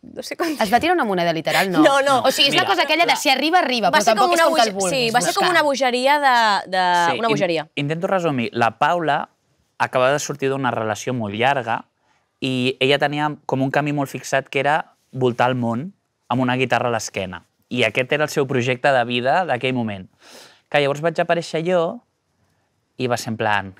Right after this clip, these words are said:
Speaker 3: "Jeje, bueno, vale, sí, vale, anem, anem fent les nostres coses, però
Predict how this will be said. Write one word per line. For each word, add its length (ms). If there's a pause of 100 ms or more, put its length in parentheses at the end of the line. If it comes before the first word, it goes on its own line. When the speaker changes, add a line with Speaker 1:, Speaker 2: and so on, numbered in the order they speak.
(100)
Speaker 3:
"Jeje, 260
bueno, 240
vale, 240
sí, 240
vale, 220
anem, 340
anem 140
fent 180
les 160
nostres 340
coses, 440 (180)
però 380